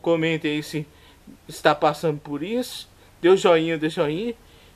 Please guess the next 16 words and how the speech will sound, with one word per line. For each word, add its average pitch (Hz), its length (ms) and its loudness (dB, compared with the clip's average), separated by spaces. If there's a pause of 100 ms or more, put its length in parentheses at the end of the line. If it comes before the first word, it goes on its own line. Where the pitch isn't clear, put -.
(200)
É, 151 160 0
compartilhe 170 640 -2
esse 190 260 0
vídeo 160 340 -6
nas 156 280 0
redes 190 260 -2
sociais. 170 800 2 (840)
E, 180 460 -4 (2500)
e 156 560 -4 (880)
tô 208 160 4
vendo 233 300 2
um 226 40 0
es-, - 220 -6 (260)
um, 143 540 -2 (340)
um 139 120 -6
negócio 147 760 0